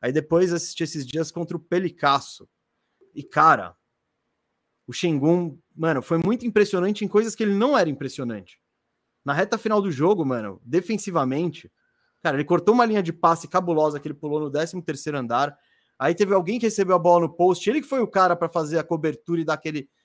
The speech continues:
tapinha por trás e puxar um contra-ataque. Cara, muito atlético. E, mano, todo mundo diz que ele cresceu cinco centímetros recentemente.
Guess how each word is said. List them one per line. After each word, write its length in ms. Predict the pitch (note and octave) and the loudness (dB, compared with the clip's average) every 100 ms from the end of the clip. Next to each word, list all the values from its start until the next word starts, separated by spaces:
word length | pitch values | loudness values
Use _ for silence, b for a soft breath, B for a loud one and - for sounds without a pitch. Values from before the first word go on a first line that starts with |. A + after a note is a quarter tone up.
| _ | _
tapinha 380 | - D#3+ - F3 | 2 2 2 -4
por 160 | E3 C#3+ | -2 -4
trás 280 | D3 D#3+ D#3+ | 0 0 -2
e 40 | |
puxar 220 | - E3 | -6 -2
um 80 | D#3+ | -2
contra-ataque. 760 | E3 D#3+ D3+ C#3 D3 D#3+ - - _ _ | -4 -4 -4 0 2 0 -2 -18 _ _
Cara, 180 | - G3 | 0 0
muito 240 | F3+ A3+ A3+ | 0 2 0
atlético. 640 | G#3 F3 G3 G#3 - G#3+ _ _ | 2 0 0 -2 -12 -16 _ _
E, 80 | G3+ | -4
mano, 340 | G#3 A#3 G3+ D#3+ | -2 0 -2 0
todo 240 | G3 A3+ | 0 0
mundo 260 | A3+ A3 G3 | 0 -2 -4
diz 200 | F3 G#3 | -6 -6
que 60 | |
ele 100 | A#3 | -6
cresceu 420 | A3 G#3 - G#3+ G3+ | -2 -2 2 0 0
cinco 260 | G#3 A3 | -6 -6
centímetros 840 | - G#3 - F#3+ D3+ A#2+ A2 - _ | -4 -6 -4 -4 -4 -8 -18 -20 _
recentemente. 960 | D3 D3+ E3 D#3+ D#3 C3+ B2+ G#2+ - | -8 -6 -6 -6 -4 -4 -6 -10 -18